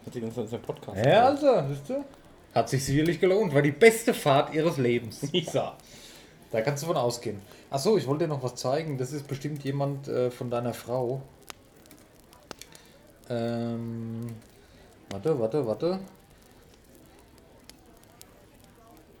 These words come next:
Speaker 2: Hä? Egal, finde ich jetzt nicht mehr. Warte mal, warte mal, ich, ich such grad mal was. Unterhalte die Leute.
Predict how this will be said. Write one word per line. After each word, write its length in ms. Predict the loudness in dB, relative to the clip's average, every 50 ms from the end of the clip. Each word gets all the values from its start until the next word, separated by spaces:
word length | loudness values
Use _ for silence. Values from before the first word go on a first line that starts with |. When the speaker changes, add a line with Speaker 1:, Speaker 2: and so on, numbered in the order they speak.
| -20 -20 -18
Speaker 2:
Hä? 80 | -16 -16 -16 -16 -20 -20 -20 -20 -20 -20 -20 -20 -20 -20 -20 -20 -20 -20 -20 -20 -20 -20 -20 -20 -20 -20 -20 -20 -20 -20 -20 -20 -20 -20 -20 -20 -20 -20 -20 -20 -20 _ -20 -12 -4
Egal, 280 | 2 6 6 6 6 6
finde 200 | 2 -2 -4 -4
ich 60 | -6
jetzt 160 | -6 -8 -8
nicht 100 | -10 -10
mehr. 80 | -10 -12 -12 -16 -20 -20 -20 -20 -20 -20 -20 -20 -20 -20 -20 -20 -20 -20 -20 -20 -20 -20 -20 -20 -20 -20 -20 -20 -20 -20 -20 -20 -20 -18
Warte 160 | -16 -14 -10
mal, 140 | -8 -8 -6
warte 120 | -6 -6 -6
mal, 140 | -4 -6
ich, 120 | -6 -8 -10 -20 -20 -18 -12
ich 100 | -10 -6
such 200 | -4 -2 -4 -2
grad 180 | 0 -2 -2 0
mal 80 | 0 -2
was. 140 | -2 -2 -4
Unterhalte 500 | -4 0 4 4 6 6 4 2 2 -2
die 80 | -2
Leute. 400 | 2 2 2 2 2 0 -2 -8